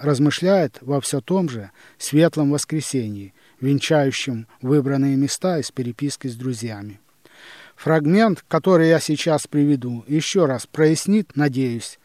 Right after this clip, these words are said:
тот странный, уже не раз отмечаемый факт, почему Гоголь не только сажает Чичикова в коляску, символизирующую Русь, но и почему следует неотступно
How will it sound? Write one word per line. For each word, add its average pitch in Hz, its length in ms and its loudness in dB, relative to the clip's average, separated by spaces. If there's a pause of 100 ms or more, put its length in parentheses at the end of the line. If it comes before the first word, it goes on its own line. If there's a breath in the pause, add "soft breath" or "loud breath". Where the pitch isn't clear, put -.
(220 soft breath)
тот 156 320 0
странный, 175 640 0
уже 135 300 -2
не 147 120 2
раз 151 280 -2
отмечаемый 135 680 -4
факт, - 480 -8 (260 soft breath)
почему 160 400 0
Гоголь 143 400 2
не 143 140 2
только 196 380 0
сажает 135 500 -4
Чичикова 131 560 -8
в - 60 -16
коляску, 135 600 -6 (280 soft breath)
символизирующую 139 1300 0
Русь, 131 460 -6 (460 soft breath)
но 143 120 2
и 147 60 2
почему 170 400 2
следует 170 540 2
неотступно 143 880 -2